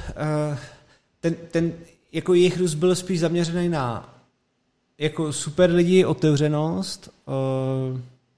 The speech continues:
nějakou, řekněme,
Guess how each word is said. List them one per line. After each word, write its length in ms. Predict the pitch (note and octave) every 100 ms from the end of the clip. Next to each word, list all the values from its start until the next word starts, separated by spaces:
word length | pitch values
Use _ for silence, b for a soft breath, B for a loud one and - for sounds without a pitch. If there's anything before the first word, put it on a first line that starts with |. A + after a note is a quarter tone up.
| _ _ _ _ _ _ _ _ _ _ _ _ _
nějakou, 640 | D3 D3 C#3+ E3+ D#3+ D3+ -
řekněme, 840 | C#3+ D3+ - D3+ D3+ D3 C#3+ C#3